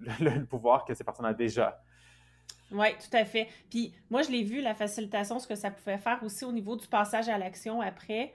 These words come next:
Speaker 2: euh, au niveau des, du transfert des apprentissages dans la vraie vie <laughs> aussi. Ça, les gens vont beaucoup plus être ancrés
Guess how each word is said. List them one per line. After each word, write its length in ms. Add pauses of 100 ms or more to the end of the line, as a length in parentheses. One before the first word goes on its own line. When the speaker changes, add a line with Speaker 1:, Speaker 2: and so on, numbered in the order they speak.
(440)
Speaker 2:
euh, 460
au 40
niveau 320
des, 440
du 240
transfert 640
des 200
apprentissages 800
dans 220
la 400
vraie 280
vie 300 (220)
<laughs> 540
aussi. 480 (200)
Ça, 320
les 160
gens 200
vont 160
beaucoup 260
plus 240
être 180
ancrés 680